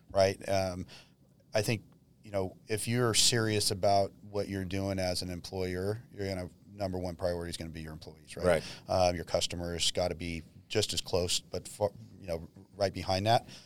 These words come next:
Speaker 1: Um, what's cost me relationships is that, right? So, uh, w-, you know, let's go to Hawaii together, right? And, uh, all of a sudden something's going on in the business. You gotta get home. Um, you gotta get home. And,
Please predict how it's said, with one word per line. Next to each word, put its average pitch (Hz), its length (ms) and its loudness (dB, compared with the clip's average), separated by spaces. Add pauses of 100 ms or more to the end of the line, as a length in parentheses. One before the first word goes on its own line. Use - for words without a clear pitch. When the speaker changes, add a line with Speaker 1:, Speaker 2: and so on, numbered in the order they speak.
(120)
Speaker 1:
Um, 101 200 2
what's 110 120 2
cost 131 300 8
me 120 80 0
relationships 101 800 0
is 95 140 -2
that, 110 240 4 (420)
right? 101 320 2
So, 101 240 4 (500)
uh, 107 280 8
w-, 104 200 -6 (140)
you 139 80 -2
know, 104 160 4 (500)
let's 113 180 0
go 131 120 4
to 120 80 6
Hawaii 110 380 8
together, 92 360 0
right? 98 240 4 (220)
And, 98 420 -2
uh, 98 200 4
all 104 100 8
of 101 60 6
a 101 40 0
sudden 101 220 2
something's - 260 2
going 110 200 4
on 107 100 4
in 98 60 -2
the 92 80 -6
business. 110 340 0
You 156 80 0
gotta 156 140 6
get 117 120 0
home. 139 260 2 (340)
Um, 117 260 4
you 143 80 -2
gotta 165 140 0
get 139 120 0
home. 127 320 2
And, 101 320 0